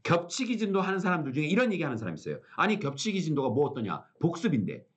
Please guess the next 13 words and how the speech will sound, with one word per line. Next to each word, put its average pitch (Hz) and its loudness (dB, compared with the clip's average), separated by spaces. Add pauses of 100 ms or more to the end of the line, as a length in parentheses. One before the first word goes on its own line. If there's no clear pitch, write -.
(240)
아니, 143 0
복습이 - -2 (360)
잘 226 2
돼 - 2
있을 254 -2
때 202 0
복습이지. 110 -2 (200)
잘 220 2
안 196 0
돼 233 2
있는데 202 0
그걸 196 2
복습하면서 180 -2